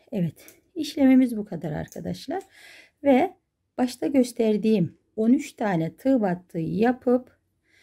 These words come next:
hemen bu şekilde modelimizi bitiriyoruz. İki zincir, ikinci tığ battım. Bir, iki zincir,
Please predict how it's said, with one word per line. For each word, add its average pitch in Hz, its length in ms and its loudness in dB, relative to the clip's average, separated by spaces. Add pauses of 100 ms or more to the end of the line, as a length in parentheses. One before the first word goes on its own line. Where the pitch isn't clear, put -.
(280)
hemen 202 380 0
bu 269 60 0
şekilde 185 720 -2 (1080)
modelimizi 240 580 2
bitiriyoruz. 156 720 -12 (880)
İki 277 200 -6
zincir, 208 640 0 (1200)
ikinci 170 460 -8
tığ 247 260 0
battım. 247 560 -2 (840)
Bir, 226 460 0 (200)
iki 208 260 -10
zincir, 175 600 -4